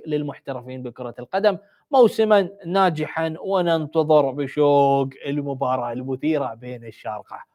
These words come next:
والعين غدًا. آه، ننتقل إلى آخر خبر معانا اليوم، اللي هو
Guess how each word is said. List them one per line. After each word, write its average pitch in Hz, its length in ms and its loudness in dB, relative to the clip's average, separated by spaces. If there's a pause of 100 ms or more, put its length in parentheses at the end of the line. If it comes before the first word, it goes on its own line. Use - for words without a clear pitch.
(200)
والعين 113 480 -6 (420)
غدًا. 107 240 -10 (760)
آه، 131 480 2
ننتقل 160 640 0
إلى 147 500 0
آخر 165 360 -4
خبر 139 360 -4
معانا 139 520 -6
اليوم، 180 760 2 (380)
اللي 170 320 2
هو 180 680 4